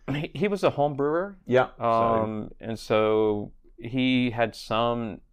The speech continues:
Speaker 1: some professional experience, more like assistant brewing operations.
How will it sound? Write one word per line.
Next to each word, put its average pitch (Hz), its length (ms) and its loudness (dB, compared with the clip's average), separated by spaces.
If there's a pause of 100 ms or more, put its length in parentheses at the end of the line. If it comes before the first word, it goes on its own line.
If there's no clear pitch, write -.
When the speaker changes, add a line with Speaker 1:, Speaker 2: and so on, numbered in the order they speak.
(100)
Speaker 1:
some 110 560 -6
professional 113 500 -2
experience, 110 840 -8
more 95 300 -4
like 92 180 -6
assistant 92 640 -12
brewing 95 260 -8
operations. 98 1040 -8